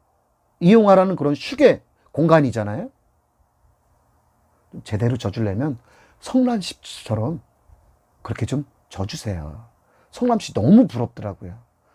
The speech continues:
정말 잘해놨어요. 아니, 허접하니까 하루에 세 명, 다섯 명 이용했겠지. 그죠?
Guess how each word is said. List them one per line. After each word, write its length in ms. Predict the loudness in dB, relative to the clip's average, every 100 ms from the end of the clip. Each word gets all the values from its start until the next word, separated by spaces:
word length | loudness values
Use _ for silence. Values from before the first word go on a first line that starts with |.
| _
정말 300 | 0 6 6
잘해놨어요. 600 | 6 -4 -6 -8 -16 -20 -20 _ _ _ _ _ _ _ _ _ _ _ _ _ _ _ _ _ _ _ _ _ _ _ _ _ _ _ _ _ _ _ _ _ _
아니, 140 | -4
허접하니까 680 | 0 4 4 6 4 4 4
하루에 360 | 4 2 4 4
세 260 | 4 0 2
명, 280 | 2 0 -6 _ -20
다섯 220 | -6 0 2
명 160 | 2
이용했겠지. 960 | 0 -2 -4 -6 -8 -10 -10 -10 -12 -14 _ _ _ _ _ _ -6
그죠? 280 | 2 2